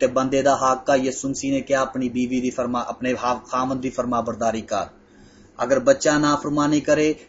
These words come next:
ਤੇ ਉਹਨੂੰ ਯਾਦ ਦਿਲਾਉਣ ਦੀ ਜ਼ਰੂਰਤ ਆ, ਯਿਸੂ ਮਸੀਹ ਨੇ ਕਿਹਾ ਆਪਣੇ ਮਾਂ-ਬਾਪ ਦੀ ਤਾਬੇਦਾਰੀ ਕਰ।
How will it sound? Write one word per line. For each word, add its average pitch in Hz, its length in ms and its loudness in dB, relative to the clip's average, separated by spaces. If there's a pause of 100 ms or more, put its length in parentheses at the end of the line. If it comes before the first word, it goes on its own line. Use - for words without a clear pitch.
(120)
ਤੇ 139 160 -2
ਉਹਨੂੰ 139 200 4
ਯਾਦ 131 340 2
ਦਿਲਾਉਣ 139 280 4
ਦੀ 135 100 -2
ਜ਼ਰੂਰਤ 131 360 -4
ਆ, 135 40 4
ਯਿਸੂ 127 340 -2
ਮਸੀਹ 135 220 -4
ਨੇ 131 100 0
ਕਿਹਾ 131 160 0
ਆਪਣੇ 127 260 -2
ਮਾਂ-ਬਾਪ 123 440 -2
ਦੀ 120 120 -2
ਤਾਬੇਦਾਰੀ 113 640 -2
ਕਰ। 98 280 -4